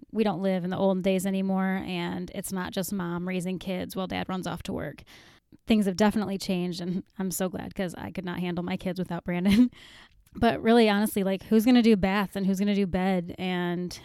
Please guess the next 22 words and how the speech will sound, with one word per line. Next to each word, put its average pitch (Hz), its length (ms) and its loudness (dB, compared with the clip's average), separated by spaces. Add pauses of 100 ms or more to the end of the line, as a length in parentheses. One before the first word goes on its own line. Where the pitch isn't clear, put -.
how 196 80 -4
are 190 40 2
you 196 80 2
gonna 196 120 0
get 185 160 -2
the - 80 -10
kids 202 180 -2
ready 190 140 2
for 180 140 -6
school 180 380 2
and 170 180 -4
fed, 180 340 -2 (400)
and 185 100 -4
all 185 200 0
of 180 80 -4
these 180 220 -4
things 185 440 0
just - 200 -8
need 175 160 -4
to 180 40 -4
be 170 140 -4
addressed. - 560 -6